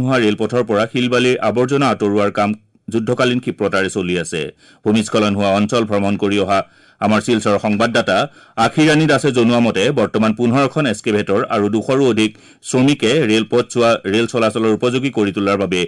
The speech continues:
দিনে নিশাই কাম কৰি আছে। উত্তৰ পূব সীমান্ত ৰেলৱে মহাপ্ৰবন্ধক চেতন কুমাৰ শ্ৰীবাস্তৱে আজি ভূমিস্খলন হোৱা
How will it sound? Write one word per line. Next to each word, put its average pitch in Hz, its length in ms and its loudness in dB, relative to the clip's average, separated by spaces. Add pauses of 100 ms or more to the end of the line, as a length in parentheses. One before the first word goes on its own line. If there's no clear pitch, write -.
(340)
দিনে 120 260 2
নিশাই 123 220 0
কাম 110 240 2
কৰি 90 140 0 (100)
আছে। 80 180 -4 (440)
উত্তৰ 123 260 2
পূব 123 140 0
সীমান্ত 107 260 2 (120)
ৰেলৱে 101 220 2 (460)
মহাপ্ৰবন্ধক 107 680 0 (100)
চেতন 117 320 0
কুমাৰ 110 300 2
শ্ৰীবাস্তৱে 104 560 -2 (480)
আজি 104 180 2 (100)
ভূমিস্খলন 127 520 0
হোৱা 131 120 2